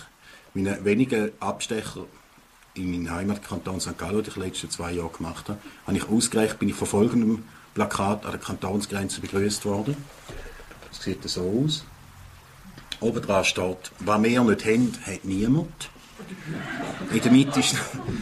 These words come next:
in der Mitte steht,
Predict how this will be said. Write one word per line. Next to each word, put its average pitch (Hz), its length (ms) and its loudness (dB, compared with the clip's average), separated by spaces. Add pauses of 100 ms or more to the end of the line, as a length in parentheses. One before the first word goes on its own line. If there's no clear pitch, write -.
(2750)
in 202 100 6
der 120 100 6
Mitte 151 300 4
steht, 127 640 4